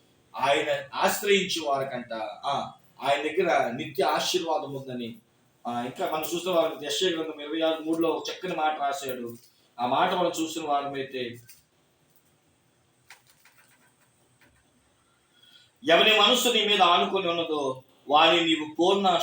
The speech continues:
శాంతి గలవాడిగా కాపాడదు, ఏలయనగా అతడు నీ యందు విశ్వాసం ఉంచి ఉన్నాడు." పూర్ణ శాంతి గలవాడిగా కాపాడదు. ఆనుకునే అనుభవం ఉంది, కాపాడే అనుభవం ఉంది, ఆనుకునే అనుభవం ఉంది.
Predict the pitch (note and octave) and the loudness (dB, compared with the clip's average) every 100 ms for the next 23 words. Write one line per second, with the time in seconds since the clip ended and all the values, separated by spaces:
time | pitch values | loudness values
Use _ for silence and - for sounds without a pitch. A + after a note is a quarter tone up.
0 | - D3+ E3+ F3+ E3 D#3 D3+ D3+ D3+ D3+ | 2 2 2 -2 -2 2 2 2 -2 0
1 | C3+ C#3 C#3 C3 C3 C#3+ E3 E3 D#3 D3 | -2 0 -2 -4 -4 -2 2 2 2 0
2 | D3 D3 C#3+ C#3+ C#3 C#3 C3 B2 - _ | 0 -2 -6 -8 -8 -6 -8 -8 -18 _
3 | _ C3 - C3+ C3+ C3+ C3+ C3 B2 A#2+ | _ -10 -2 2 4 2 -6 -12 -8 -10
4 | A#2 A2+ A2 G#2+ G#2 - E3 G3+ G3+ G3 | -8 -8 -6 -6 -8 -4 0 2 2 0
5 | - F3 F3+ F3+ D#3+ D#3+ D#3 C#3+ - - | 2 2 0 -2 -6 -2 0 0 -4 -6
6 | B2 B2 A#2 G#2+ G2 - _ _ _ _ | -6 -6 -8 -10 -12 -20 _ _ _ _
7 | - _ _ _ - E3 G#3+ B3+ B3 A3+ | -20 _ _ _ -2 4 6 4 2 2
8 | G3+ A3 G#3+ A#3 G3 E3+ B2+ - _ _ | 2 2 2 2 0 -4 -10 -18 _ _
9 | _ - G3 G3+ F#3+ F3+ D#3 F#3 F#3+ F3 | _ -6 -2 2 2 2 0 0 0 0
10 | C#3 - - - D3 F#3+ G3+ G3 - F3+ | -4 -14 -20 -4 0 0 -2 -4 -4 -6
11 | F3+ F3 - - | -6 -8 -10 -20